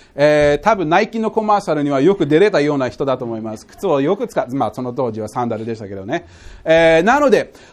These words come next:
パウロの宣教の旅というのが、えー、ここにいろいろ書いてあります。最初の旅、第一回の宣教の、まあ、なんとかく-、なんとかかん-、旅、まあ、旅にします。Okay？えー、が、えー、赤い目印です。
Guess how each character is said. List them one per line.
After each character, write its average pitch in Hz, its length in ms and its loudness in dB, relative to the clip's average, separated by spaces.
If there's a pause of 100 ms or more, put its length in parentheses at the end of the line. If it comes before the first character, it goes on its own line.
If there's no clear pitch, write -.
パ 330 220 4
ウ 294 60 4
ロ 254 100 -2
の 214 100 -2
宣 262 340 0
教 254 260 2
の 254 340 0 (180)
旅 196 380 2
と 220 80 0
い 185 140 2
う 170 80 4
の 135 120 -2
が、 208 280 2 (200)
え 143 260 4
ー、 139 40 -2
こ 180 140 0
こ 202 120 2
に 196 100 0
い 165 60 2
ろ 202 140 6
い 190 40 4
ろ 185 80 2
書 180 120 2
い 165 60 -2
て 139 80 2
あ 123 60 4
り 117 80 -2
ま 107 100 -6
す。 - 80 -20 (160)
最 294 260 4
初 285 160 -2
の 277 100 0
旅、 247 340 0
第 247 340 4
一 247 60 -12
回 247 280 0
の 240 100 0
宣 220 300 -4
教 220 240 4
の、 180 320 2
ま 151 140 0
あ、 135 100 0
な 147 140 0
ん 156 40 -6
と 151 120 -6
か 123 120 -2
く-、 147 140 -8 (100)
な 143 140 -6
ん 143 60 -10
と 151 100 -10
か 139 120 -2
か 139 200 -8
ん-、 139 240 -6 (140)
旅、 147 360 -2
ま 113 140 -8
あ、 107 60 -10
旅 127 220 -4
に 117 120 -4
し 113 80 -10
ま 104 100 -10
す。 - 100 -20 (280)
Okay？ 151 260 2 (220)
え 147 380 4
ー、 147 40 -2
が、 247 260 4
え 147 120 0
ー、 - 80 -8
赤 185 360 4
い 294 60 0
目 254 140 0
印 240 340 -4
で 131 120 2
す。 - 120 -10